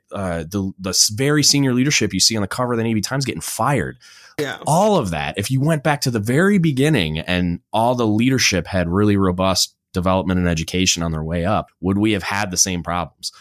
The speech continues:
Speaker 1: Would we have such a disconnect between the chief's mess and junior enlisted? I don't think so.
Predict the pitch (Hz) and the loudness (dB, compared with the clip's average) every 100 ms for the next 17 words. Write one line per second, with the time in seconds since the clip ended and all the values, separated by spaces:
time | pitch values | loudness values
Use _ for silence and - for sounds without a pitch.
0 | - _ 90 92 98 101 101 98 101 92 | -20 _ -2 2 0 0 0 0 0 0
1 | 87 90 - 95 85 87 90 85 78 85 | -2 0 0 0 -4 -4 -2 0 0 -2
2 | 82 87 80 82 78 80 76 78 78 - | -2 -2 -2 -2 -2 -4 -4 -2 -2 -4
3 | - - 131 185 - 196 196 - - | -8 -4 0 2 2 0 2 0 -2